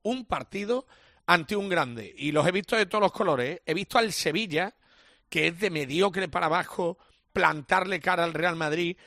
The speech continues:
y teniendo que tirar el árbitro del Madrid de árbitro, que por cierto, ayer el árbitro ni lo nombramos, imagínate el partido que hizo el Betis. He visto al Español, eh, eh, rompiéndose la cara con el Barcelona un día antes,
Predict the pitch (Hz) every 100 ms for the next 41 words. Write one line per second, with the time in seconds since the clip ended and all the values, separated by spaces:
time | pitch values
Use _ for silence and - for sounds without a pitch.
0 | _ _ 233 175 170 156 202 196 180 156
1 | 165 160 156 156 151 151 127 156 143 156
2 | 156 151 143 165 143 139 147 190 202 143
3 | 131 196 180 190 170 208 214 233 240 233
4 | 226 196 180 170 208 160 127 139 151 208
5 | 208 220 226 190 208 196 202 - 190 143
6 | 110 104 - - _ - 202 214 - 220
7 | 185 - 170 170 180 185 - - - -
8 | _ 190 - 180 - 185 165 175 156 127
9 | 185 196 180 165 185 160 180 170 175 160
10 | 156 160 - 156 185 180 170 160 160 175
11 | 170 151